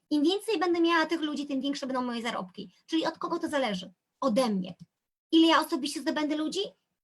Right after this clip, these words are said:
Też, ale tu akurat nie to jest najważniejsze. Najważniejsza jest multiplikacja, zmultiplikować to w swojej organizacji, w swoich partnerach osobistych, w drugim pokoleniu, w trzecim pokoleniu, czwartym, piątym i tak dalej.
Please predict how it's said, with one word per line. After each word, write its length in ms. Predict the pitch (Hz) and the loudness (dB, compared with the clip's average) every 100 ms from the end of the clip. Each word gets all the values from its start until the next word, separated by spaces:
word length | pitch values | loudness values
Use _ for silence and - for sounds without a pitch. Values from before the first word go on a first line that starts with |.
| _ _ | _ _
Też, 300 | - 571 220 180 - - | 0 2 2 -2 -12 -2
ale 200 | 349 359 | 0 0
tu 120 | 359 415 | 0 0
akurat 300 | 392 403 370 | 0 0 -2
nie 140 | 359 370 | 0 -2
to 220 | - 427 | 0 0
jest 160 | 392 370 | 0 -2
najważniejsze. 460 | 349 320 311 262 | -4 -4 -4 -6
Najważniejsza 360 | 240 254 294 294 | -8 -8 -8 -8
jest 100 | 269 | -6
multiplikacja, 920 | 254 311 294 220 233 180 233 185 196 | -2 -2 -2 -8 -6 0 0 0 -8
zmultiplikować 1200 | 208 269 359 381 370 - 240 185 311 220 185 - _ _ _ _ | -4 -2 0 -2 -4 -8 -6 -2 0 0 -2 -6 _ _ _ _
to 320 | 269 247 247 - _ - | 4 4 4 -4 _ -20
w 40 | |
swojej 400 | - - 339 381 | -18 2 4 4
organizacji, 800 | 392 359 349 277 247 202 - 180 | 2 4 4 4 2 -2 -8 -14
w 60 | - | -6
swoich 320 | - 269 330 | 0 2 2
partnerach 440 | 302 294 294 285 | 0 2 0 0
osobistych, 500 | 277 277 226 214 233 - _ _ - | -2 -6 -8 -10 -12 -14 _ _ -6
w 40 | |
drugim 280 | 285 262 311 | -4 -4 -6
pokoleniu, 340 | 285 262 247 | -4 -2 -2
w 40 | 233 | -4
trzecim 200 | 220 220 | -10 -12
pokoleniu, 300 | - 233 220 | -10 -8 -6
czwartym, 320 | 226 208 226 | -6 -6 -6
piątym 360 | 226 220 220 202 _ _ | -6 -6 -8 -10 _ _
i 140 | 320 | -2
tak 220 | 294 254 233 | 0 0 0
dalej. 360 | 226 190 - | 0 -2 -8